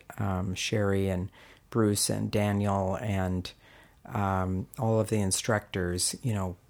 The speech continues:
are all, everybody's working towards the same goal, and that's exciting, and it doesn't happen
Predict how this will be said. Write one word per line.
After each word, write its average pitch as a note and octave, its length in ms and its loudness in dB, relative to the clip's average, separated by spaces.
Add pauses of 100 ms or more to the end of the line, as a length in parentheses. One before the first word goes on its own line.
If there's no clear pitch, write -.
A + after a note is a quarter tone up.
(340)
are G#2+ 260 0
all, A#2 380 2
everybody's C3 460 6
working G#2+ 400 2
towards G2 320 0
the - 60 0
same G2+ 260 2
goal, F#2+ 380 2
and G#2 140 2
that's G#2 280 0
exciting, G2+ 500 2
and G2 100 2
it - 120 -4
doesn't G2+ 300 2
happen G2+ 500 -2